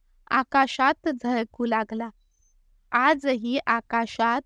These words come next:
मृग नक्षत्रातील तारे दिसतात. असा हा शिवरात्री महिमा,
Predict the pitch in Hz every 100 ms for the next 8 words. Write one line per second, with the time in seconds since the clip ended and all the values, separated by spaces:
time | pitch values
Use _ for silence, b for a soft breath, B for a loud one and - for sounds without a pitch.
0 | - 247 254 262 330 294 - - 233 -
1 | 226 233 - 247 320 - 269 233 233 208
2 | 226 - - 240 233 _ _ _ _ _
3 | _ _ _ _ 262 285 - 330 269 262
4 | 254 254 262 240 233 233 226 - 254 320
5 | 247 214 214